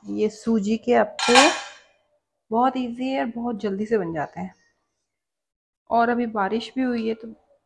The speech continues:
थोड़ा ऐसा ही कुछ खाने का मन कर रहा था। ये देखिए, इसको क्या हो गया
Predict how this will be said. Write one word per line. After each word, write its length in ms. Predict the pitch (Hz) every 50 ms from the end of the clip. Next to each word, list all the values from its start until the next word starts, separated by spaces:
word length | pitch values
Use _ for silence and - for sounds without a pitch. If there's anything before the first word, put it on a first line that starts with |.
| _ _ _ _ - - - - - - - _ _ _ _ _ _ _ _ _ _ _ _ _ _ _ _ _ _ _ -
थोड़ा 160 | 233 226 220
ऐसा 320 | - - - 220 - - 233
ही 80 | 240
कुछ 220 | 233 240 233 - -
खाने 300 | - 226 208 208 202 208
का 80 | 214 214
मन 220 | 208 208 220 220
कर 160 | 214 208 202
रहा 120 | 202 190 196
था। 140 | - 220 277 302 - _ _ _ _ _ _ _ _ _ _ _ _ _ _ _ _ _ _ _ _ _ _ _ _ _ _ _ _ _ _ _ _ _ _ -
ये 60 | -
देखिए, 180 | - - 240 - _ _ _ _ _ _ _ _ _ _ _ _ _
इसको 200 | _ _ 233 226
क्या 200 | - - 220 208
हो 80 | 190 190
गया 320 | 196 208 240 254 240